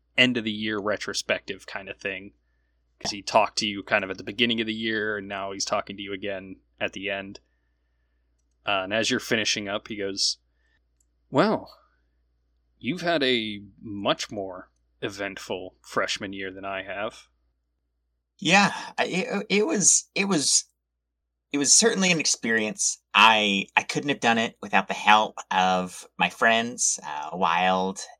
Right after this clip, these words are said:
Speaker 2: and Oreskos and, uh, Maper Haps. And, you know, it, it, it's, you know, developing those life skills of being able to work with people, I think, is very important.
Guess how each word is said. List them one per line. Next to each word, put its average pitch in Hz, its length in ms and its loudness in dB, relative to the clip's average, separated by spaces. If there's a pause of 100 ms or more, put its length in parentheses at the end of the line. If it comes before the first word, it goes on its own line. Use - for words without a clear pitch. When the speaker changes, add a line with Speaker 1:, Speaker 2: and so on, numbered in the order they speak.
Speaker 2:
and 80 300 -12
Oreskos - 1000 -2 (360)
and, 76 600 -8 (520)
uh, 71 360 -10 (160)
Maper 87 300 -2 (180)
Haps. - 520 2 (1300)
And, 85 920 2
you - 160 0
know, 123 300 6
it, - 140 -4 (200)
it, 101 240 -4
it's, - 420 -2 (1120)
you 139 100 2
know, 147 80 4
developing 196 480 4
those 156 200 4
life 127 240 6
skills 92 480 2
of 92 80 -4
being 95 160 2
able 98 300 0
to - 160 0
work 98 280 0
with 90 140 -2
people, 82 340 0
I 80 100 4
think, 90 240 -4
is 87 120 0
very 85 260 2
important. - 560 -4